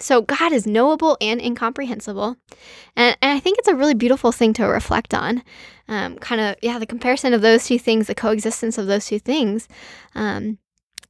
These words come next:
and I think it's something we can thank God for. We can thank him that he did reveal himself so that we might know him. Even if it is partial, what we do get to know and understand about God is amazing, and it is sufficient for knowing him. So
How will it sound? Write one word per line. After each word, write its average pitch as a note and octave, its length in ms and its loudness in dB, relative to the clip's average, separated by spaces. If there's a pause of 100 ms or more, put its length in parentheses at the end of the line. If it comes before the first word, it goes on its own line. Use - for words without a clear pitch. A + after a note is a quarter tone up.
(120)
and A#3+ 160 0
I A#3 80 4
think B3 200 2
it's - 120 -6
something C#4 320 2
we C#4 80 4
can C#4+ 160 0
thank E4 240 -2
God - 240 2
for. - 380 -10 (320)
We B3+ 80 -2
can C4 160 0
thank E4 300 -4
him A3 200 0
that G#3+ 100 -6
he A3 140 -10
did A#3 340 4
reveal G#3+ 420 2
himself G#3 480 -6
so A3 100 -4
that G#3 120 -2
we A3+ 100 0
might A3+ 220 0
know A#3 180 2
him. A3 300 -8 (600)
Even D#4+ 260 0
if F4 120 -2
it C#4+ 100 4
is B3+ 200 2
partial, - 600 -6
what A#3+ 200 0
we B3 100 2
do A#3 340 4
get B3+ 180 0
to A#3+ 100 -8
know G#3 380 2
and G#3+ 180 -6
understand A3 480 -4
about G3 220 -4
God F#3 300 -2
is G3+ 140 -4
amazing, G#3 640 -6 (320)
and A3+ 140 2
it - 100 -2
is A3 300 8
sufficient - 640 -8
for G#3+ 140 -8
knowing A3+ 340 -10
him. B3+ 320 -18 (800)
So A3 460 0